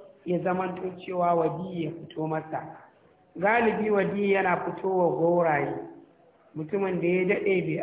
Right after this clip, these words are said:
aure ba, ko kuma mutumin da ya daɗe matar shi ba ta kusa da shi. Ruwa ne mai kauri da yake fitowa,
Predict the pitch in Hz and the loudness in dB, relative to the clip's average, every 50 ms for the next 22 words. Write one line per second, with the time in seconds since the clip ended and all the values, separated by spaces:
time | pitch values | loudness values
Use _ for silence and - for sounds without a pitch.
0 | - 175 185 185 185 190 190 185 185 180 190 185 190 190 - - - - - _ | 0 0 2 2 2 2 0 0 -2 -6 -6 -6 -6 -8 -8 -14 -18 -20 -20 _
1 | _ _ _ _ - - 202 214 208 208 214 214 220 214 202 185 175 - 208 202 | _ _ _ _ -2 2 2 2 2 2 0 2 2 2 0 -2 -4 -6 -4 -4
2 | 202 190 185 175 165 170 170 175 180 170 196 - - 196 190 185 185 180 175 160 | -2 -2 -2 -4 -4 -2 -2 -2 -2 -2 -4 -4 -2 0 0 0 0 0 -2 -4
3 | 151 - - - 180 180 - - 156 151 165 170 165 - 156 143 - - 156 - | -4 -4 -6 -6 -8 -8 -8 -10 -2 0 0 0 2 0 -4 -4 -4 -6 -12 -12
4 | - 156 147 - 135 131 - - - - - - - - - _ - - - - | -12 -12 -12 -12 -12 -14 -16 -20 -20 -20 -20 -20 -20 -20 -20 _ -20 -20 -20 -20
5 | - - - 165 175 196 202 208 208 202 196 180 170 160 151 151 - - - 208 | -20 -12 -2 2 4 4 6 4 4 4 4 2 2 0 -2 -4 -4 -2 2 2
6 | 202 208 208 208 208 208 185 180 170 165 165 170 170 160 135 - - - - - | 4 4 4 2 0 0 2 2 2 2 0 -2 -4 -4 -6 -6 -8 -10 -10 -10
7 | 165 160 160 170 190 202 214 - - - - | -8 -2 0 2 2 2 0 -4 -10 -12 -16